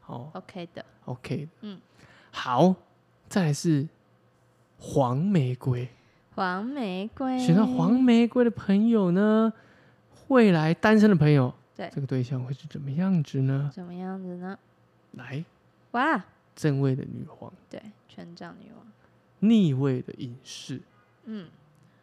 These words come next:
Speaker 2: 这人感觉有一些伤痛哦，就是有被情伤过。
Speaker 1: 嗯。
Speaker 2: 对，有情伤的浪子的感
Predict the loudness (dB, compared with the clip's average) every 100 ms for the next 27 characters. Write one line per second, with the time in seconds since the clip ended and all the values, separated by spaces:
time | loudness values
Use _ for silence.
0 | _ _ _ -4 -2 -2 -6 -6 -8 -8
1 | -10 -12 -6 -4 -4 -6 -4 -6 -6 -8
2 | -8 -10 -18 -16 -10 -6 -6 -6 -8 -10
3 | -18 -18 -14 -14 -16 -18 -18 -20 _ _
4 | _ -8 -2 0 2 2 0 -4 -8 -12
5 | -16 _ -8 -6 -8 -10 -14 -10 -10 -8
6 | -8 -8 -12 -16 -20 -20 -20 _ -18 -14
7 | -12 -12 -12 -12 -8 -4 -4 -4 -10 -16
8 | -20 -18 -14 -14